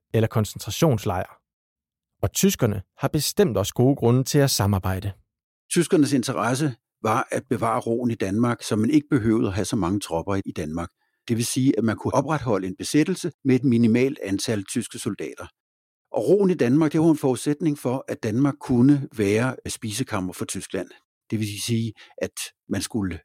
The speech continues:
Speaker 2: kunne få landbrugsvarer fra det danske landbrug, og man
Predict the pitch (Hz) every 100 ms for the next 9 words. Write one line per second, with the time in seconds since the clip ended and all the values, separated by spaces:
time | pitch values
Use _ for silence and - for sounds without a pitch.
0 | - 104 - 98 117 143 175 151 131 131
1 | - - - 90 85 82 101 101 113 -
2 | 107 117 - 135 - - - 104 101 101